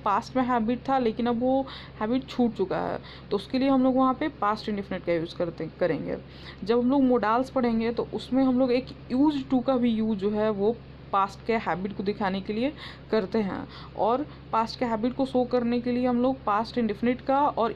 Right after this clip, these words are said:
used to का यूज़ करते हैं। जैसे कि एक एग्जांपल लेते हैं।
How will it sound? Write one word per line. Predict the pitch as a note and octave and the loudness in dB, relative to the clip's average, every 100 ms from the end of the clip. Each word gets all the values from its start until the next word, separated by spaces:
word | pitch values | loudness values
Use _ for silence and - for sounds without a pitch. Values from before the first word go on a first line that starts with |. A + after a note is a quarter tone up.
| - | 2
used | A#3 B3 - | 4 4 0
to | A#3+ - | -4 0
का | E4+ F#4 - - - | -2 -4 -14 -14 -2
यूज़ | A3 C#4+ - | 0 0 -2
करते | F#3 E3 A#3+ | -4 -2 -4
हैं। | F3 - - - - - - | -4 -6 -8 -14 -16 -16 -8
जैसे | G3+ G3+ B3 | -4 0 0
कि | B3 - | 0 -2
एक | A3 | -4
एग्जांपल | G3+ G#3 G3+ G#3 A#3+ | -2 0 0 0 2
लेते | B3 B3 | 2 2
हैं। | B3 C4 | 4 2